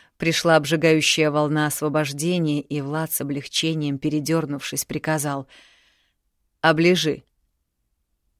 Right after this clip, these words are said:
Дождался, когда девушка выполнит, и слегка оттолкнул её.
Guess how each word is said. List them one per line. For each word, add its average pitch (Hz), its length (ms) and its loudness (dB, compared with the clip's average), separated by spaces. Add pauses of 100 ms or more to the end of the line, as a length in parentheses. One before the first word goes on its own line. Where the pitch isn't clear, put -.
Дождался, 156 800 -2 (260)
когда 156 260 2
девушка 147 440 -2
выполнит, 143 540 -2 (460)
и 196 60 -4
слегка 180 420 -2
оттолкнул 151 840 -4
её. 135 280 -6